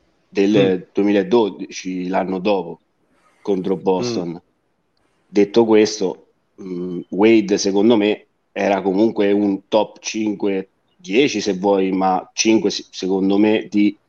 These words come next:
Speaker 1: quegli anni, del, diciamo, decennio, a cavallo di quegli anni, perché è un
Speaker 2: Top
Speaker 1: perennial
Speaker 2: dieci,
Speaker 1: all-star,
Speaker 2: to-,
Speaker 1: comunque,
Speaker 2: vabbè, va-, vabbè,
Speaker 1: della
Speaker 2: vabbè,
Speaker 1: Lega.
Speaker 2: ci può
Speaker 1: In,
Speaker 2: anche
Speaker 1: in
Speaker 2: sta-
Speaker 1: quella Lega, secondo me, eh, se vai a vedere gli avversari, eh,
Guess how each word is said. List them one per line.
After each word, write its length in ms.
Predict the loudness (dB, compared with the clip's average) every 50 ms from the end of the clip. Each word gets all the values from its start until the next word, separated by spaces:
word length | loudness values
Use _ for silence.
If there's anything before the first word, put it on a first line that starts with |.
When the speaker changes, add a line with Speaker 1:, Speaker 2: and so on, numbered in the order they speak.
| _ _
Speaker 1:
quegli 280 | -4 0 0 2 2 2
anni, 440 | 2 2 0 -2 -4 -8 -10 -12 -14 -12
del, 520 | -8 -6 -4 -4 -4 -4 -6 -6 -10 -12 _ _ _ _ _
diciamo, 760 | _ -20 -18 -12 -8 -6 -4 -2 0 0 0 -2 -4 -6 -8 -12
decennio, 800 | -16 -6 -2 -2 0 2 2 0 0 0 0 -2 -2 -4 -6 -10 -6
a 160 | -4 -4 -4 -2
cavallo 460 | 0 2 4 4 4 4 2 2 0
di 100 | 0 -2
quegli 280 | 0 0 0 0 0 0
anni, 320 | -2 -2 -4 -8 -8 -8 -10
perché 400 | -10 -12 -12 -10 -10 -10 -10 _ _ _ _ _ _ _ _ _ _ _ _
è 120 | -4 0 2
un 220 | 4 4 4 4
Speaker 2:
Top 0 |
Speaker 1:
perennial 520 | 2 2 2 2 2 2 2 2 2 2 2
Speaker 2:
dieci, 480 | 2 4 4 4 4 4 4 2 2
Speaker 1:
all-star, 260 | 0 -2 -4 -6 -8 -8 -6 -2
Speaker 2:
to-, 280 | 2 2 2 2 0 -2
Speaker 1:
comunque, 220 | -6 -6 -6 -8 -10 -6
Speaker 2:
vabbè, 400 | -2 0 0 0 0 -2 -4 -4 -2
va-, 220 | 0 0 0 0 -4 -18 -20 -20 -20 _ _ _ _ _ _ _ _
vabbè, 320 | -2 -2 -2 0 4 4
Speaker 1:
della 160 | 4 4 4 4
Speaker 2:
vabbè, 160 | 2 2 2
Speaker 1:
Lega. 20 |
Speaker 2:
ci 100 | 2 0
può 100 | 2 2
Speaker 1:
In, 40 | 2
Speaker 2:
anche 220 | 0 0 -2 -4
Speaker 1:
in 160 | -2 0 2 2
Speaker 2:
sta- 20 |
Speaker 1:
quella 320 | 4 4 4 4 4 2 2
Lega, 480 | 2 2 0 0 2 2 2 2 2
secondo 520 | 0 -2 -4 -2 -2 0 0 0 0 0 0
me, 300 | 2 2 2 0 0 0
eh, 260 | -2 -2 0 -2 -2
se 160 | -2 -4 -2
vai 160 | 0 0 0
a 40 | 0
vedere 340 | 2 0 0 2 2 2 2
gli 60 | 2 2
avversari, 800 | 0 0 -2 -4 -4 -2 -2 2 2 2 2 2 -2 -4 -6 -8
eh, 460 | -8 -4 -4 -2 0 0 0 -2 -2